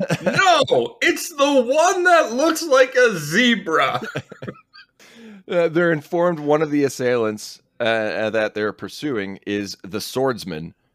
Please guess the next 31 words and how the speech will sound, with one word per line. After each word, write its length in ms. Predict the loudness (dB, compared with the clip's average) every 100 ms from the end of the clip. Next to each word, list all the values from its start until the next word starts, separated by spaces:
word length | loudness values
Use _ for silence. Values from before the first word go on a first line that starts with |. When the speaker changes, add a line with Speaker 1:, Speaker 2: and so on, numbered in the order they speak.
| _ _ -4
Speaker 1:
and 180 | -2
they're 140 | 0 -4
speeding 480 | -6 -10 -6 -6 -8
through 180 | -8
a 60 | -8
tunnel 260 | -8 -8 -8
toward 380 | -10 -10 -8
the 80 | -10
zone. 440 | -10 -6 -6 -8 -14 _ _ _ _
Now, 360 | -2 0 0 -2 _ _ _ _ _ _ _ _ 0
we've 160 | 0
already 300 | 2 2 4
been 120 | 2 -2
told 520 | 2 2 2 -2 -10 _ _ _
that 120 | -4
the 120 | -4
zone 280 | -2 0 0
is 100 | 0
someplace 640 | -4 -4 -4 -6 -8 -18 _
the 100 | -10
police 300 | -6 -6 -4
do 120 | -4
not 240 | -2 -2 -2
go. 340 | -4 -4 -8 _ _ _ _ _ _ _ _ _
And 280 | 0 2 0 _ _ _ _ _ _ _ _ _
Chad 380 | -4 0 2 2
McQueen, 640 | -2 0 2 2 0 -4 -4
uh, 160 | 0 0
Braniff, 480 | 0 0 2 0 -6
is 140 | -6
like, 200 | -6 -6